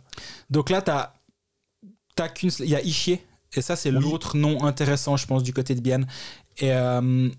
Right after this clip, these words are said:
Speaker 1: j-, j-, on est en train de gentiment me souffler à l'oreille qu'il serait pas contre s'en aller.
Speaker 2: Ouais.
Speaker 1: Lui aussi, de, de, de Bienne. Ça veut pas dire qu'il va partir, hein. Mais,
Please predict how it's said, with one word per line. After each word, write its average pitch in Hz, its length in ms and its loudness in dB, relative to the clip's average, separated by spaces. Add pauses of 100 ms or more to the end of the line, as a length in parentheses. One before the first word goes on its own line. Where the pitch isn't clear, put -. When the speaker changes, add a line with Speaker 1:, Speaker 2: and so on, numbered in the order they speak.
(160)
Speaker 1:
j-, 117 360 -2 (580)
j-, - 240 -6 (120)
on 160 180 2
est 170 60 2
en 202 140 4
train 202 260 0
de 170 300 4
gentiment 180 480 2
me 196 60 2
souffler - 720 -2
à 175 60 4
l'oreille 170 420 4
qu'il 143 800 4
serait - 200 -2
pas 135 160 -2
contre 131 240 -8
s'en 131 140 2
aller. 131 240 2 (240)
Speaker 2:
Ouais. 113 160 0
Speaker 1:
Lui 143 280 2
aussi, 143 400 0 (200)
de, 123 560 2
de, 127 260 2
de 123 120 2
Bienne. 143 260 0
Ça 139 100 0
veut 117 60 0
pas 143 120 0
dire 190 120 0
qu'il 185 120 -2
va 175 80 2
partir, 139 360 -2
hein. 120 100 0 (480)
Mais, 147 320 0